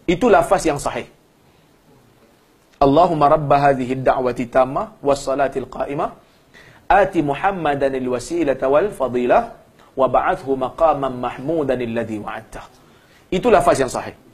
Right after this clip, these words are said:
Okey? Cu-, cumanya, dalam kitab-kitab fiqh dia tambah,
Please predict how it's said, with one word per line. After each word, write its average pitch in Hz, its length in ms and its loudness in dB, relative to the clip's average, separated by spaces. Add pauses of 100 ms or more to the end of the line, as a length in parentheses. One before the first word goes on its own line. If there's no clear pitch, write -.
(2250)
Okey? 185 400 2 (400)
Cu-, - 240 -2
cumanya, 220 480 4 (1400)
dalam 226 400 4
kitab-kitab - 560 2
fiqh 202 160 2 (160)
dia 202 100 4
tambah, 202 480 2